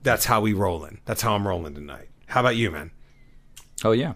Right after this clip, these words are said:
Speaker 2: Yeah, that Belching Beaver Brewery, it was branded and barreled banana pancakes,
Speaker 1: Mm.
Speaker 2: and it was an imperial stout with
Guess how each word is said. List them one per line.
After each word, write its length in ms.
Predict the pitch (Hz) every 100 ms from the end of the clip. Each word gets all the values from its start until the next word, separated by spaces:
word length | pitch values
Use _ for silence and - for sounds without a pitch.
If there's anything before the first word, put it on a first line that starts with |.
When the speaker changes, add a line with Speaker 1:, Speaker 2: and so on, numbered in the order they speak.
| - - -
Speaker 2:
Yeah, 140 | - 127
that 220 | 107 92
Belching 440 | 127 143 135 123
Beaver 300 | 113 123 120
Brewery, 720 | 98 101 110 117 117 120 85
it 60 | 101
was 220 | 90 95
branded 460 | 85 101 110 127 139
and 220 | 131 95
barreled 560 | 101 104 107 104 95 87 - -
banana 480 | 95 98 98 101 92
pancakes, 920 | - 107 104 87 87 87 90 - -
Speaker 1:
Mm. 360 | 117 107 90 82 -
Speaker 2:
and 320 | 95 101 98
it 160 | 95 -
was 240 | 95 95
an 80 | 98
imperial 640 | 101 98 - 113 117 113
stout 520 | 107 - 101 110 160 -
with 1000 | 98 101 101 90 110 151 175 - -